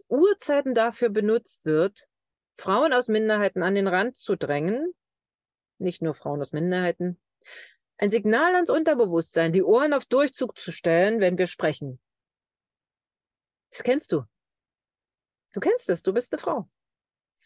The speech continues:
Mittlerweile war ich wirklich etwas wütend, weshalb ich mich sofort noch schlechter fühlte, so als erfüllte sich da die Prophezeiung meiner Kritiker, als hätte ich aufgegeben.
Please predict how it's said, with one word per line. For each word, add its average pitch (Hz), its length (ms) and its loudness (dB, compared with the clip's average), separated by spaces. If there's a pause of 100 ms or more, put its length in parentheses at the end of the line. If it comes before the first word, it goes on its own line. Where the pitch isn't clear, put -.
(320)
Mittlerweile 294 540 4
war 247 100 4
ich 214 120 0
wirklich 254 240 -2
etwas 220 320 0
wütend, 226 720 2 (340)
weshalb 214 380 2
ich 226 80 -2
mich 208 160 -2
sofort 226 440 2
noch 339 120 2
schlechter 220 440 0
fühlte, 202 440 2
so 277 240 2
als 214 300 0
erfüllte 277 840 2 (320)
sich 226 260 -4 (120)
da 220 240 4 (140)
die 220 340 -2
Prophezeiung 208 720 0
meiner 196 260 2
Kritiker, 190 760 -2
als - 220 -4
hätte 262 220 0
ich - 220 -2
aufgegeben. 131 640 -2